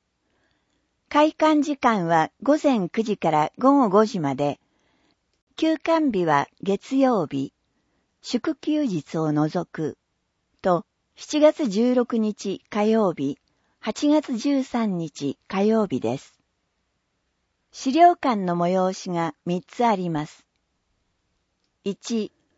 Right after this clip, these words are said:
夏季企画展、古典の世界、平安文学を受け継ぐ。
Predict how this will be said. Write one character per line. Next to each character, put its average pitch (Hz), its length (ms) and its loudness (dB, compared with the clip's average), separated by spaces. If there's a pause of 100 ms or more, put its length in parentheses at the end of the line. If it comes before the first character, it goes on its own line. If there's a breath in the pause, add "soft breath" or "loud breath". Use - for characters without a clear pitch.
(280)
夏 349 160 2
季 240 180 -6
企 - 200 -16
画 - 280 0
展、 143 440 -2 (680)
古 247 120 0
典 320 360 4
の 311 120 4
世 277 200 -2
界、 151 440 -6 (960)
平 302 380 4
安 330 220 0
文 320 260 0
学 190 400 0
を 151 80 4
受 156 260 -2
け - 80 -14
継 185 140 -8
ぐ。 127 260 -4